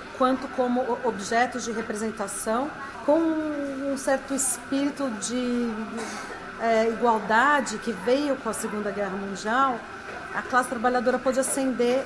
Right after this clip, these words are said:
a uma posição de maior destaque. Então,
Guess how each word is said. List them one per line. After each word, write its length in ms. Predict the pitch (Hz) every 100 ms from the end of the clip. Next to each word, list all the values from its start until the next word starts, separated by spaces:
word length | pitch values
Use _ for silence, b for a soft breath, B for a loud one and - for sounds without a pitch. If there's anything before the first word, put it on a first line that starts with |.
| -
a 180 | 220 240
uma 280 | 247 247 247
posição 840 | - 262 240 - - 247 254 277 262 -
de 100 | 214
maior 180 | 240 247
destaque. 680 | 247 - 233 170 - - - - - -
Então, 380 | 233 226 254 262